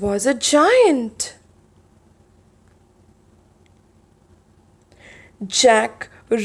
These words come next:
ran to the beanstalk with the chicken and the egg. He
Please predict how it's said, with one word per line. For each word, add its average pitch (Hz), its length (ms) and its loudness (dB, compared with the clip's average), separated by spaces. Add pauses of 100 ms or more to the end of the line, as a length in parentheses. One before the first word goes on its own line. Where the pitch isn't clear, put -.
(140)
ran 269 520 4
to 254 140 -2
the 233 80 0 (120)
beanstalk 226 840 -2 (320)
with 392 240 4
the - 60 -2
chicken 226 500 -4 (440)
and 214 220 0
the 254 80 2 (140)
egg. 220 260 0 (4000)
He 523 120 4